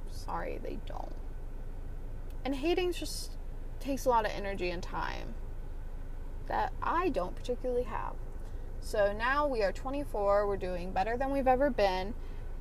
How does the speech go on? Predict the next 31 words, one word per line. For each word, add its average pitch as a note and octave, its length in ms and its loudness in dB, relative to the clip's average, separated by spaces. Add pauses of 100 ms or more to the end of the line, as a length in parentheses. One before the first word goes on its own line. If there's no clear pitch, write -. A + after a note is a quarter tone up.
(120)
and, C#4+ 460 6 (3250)
and C#4 140 6
I D4 80 8
love C#4+ 260 8
that C4 200 10
for C#3 180 -2
me. G#2+ 200 -2 (440)
Sorry, E3 440 4
I B3 140 6
thought C#4+ 200 6
I D4 40 4
was C#4+ 140 2
going F#3 240 0
somewhere F#3 260 -4
with F3+ 220 -2
that, E3+ 360 2
and F#3 300 -4
now F#3+ 180 4
I'm F#3+ 120 2
just - 160 -4
kinda F3+ 160 -4
repeating - 420 -4
myself. - 480 -2 (720)
But C4 440 8
yeah, C4 400 10 (160)
happy C#4+ 280 8
Pride C#4 500 10 (280)
to C4 100 2
all B3 80 6
my A#3+ 140 2
queer, B3+ 800 10